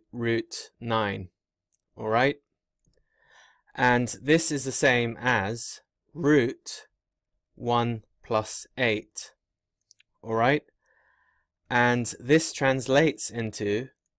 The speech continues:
root one plus two times four. Now, because four is equal to root sixteen, you're gonna get root one plus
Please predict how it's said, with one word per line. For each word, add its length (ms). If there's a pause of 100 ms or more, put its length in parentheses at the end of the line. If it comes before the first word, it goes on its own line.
(280)
root 640 (480)
one 460 (100)
plus 680 (800)
two 260
times 440
four. 440 (1700)
Now, 220
because 400
four 560 (120)
is 240
equal 440
to 420
root 480
sixteen, 840 (920)
you're 160
gonna 260
get 580 (340)
root 640 (1200)
one 440
plus 580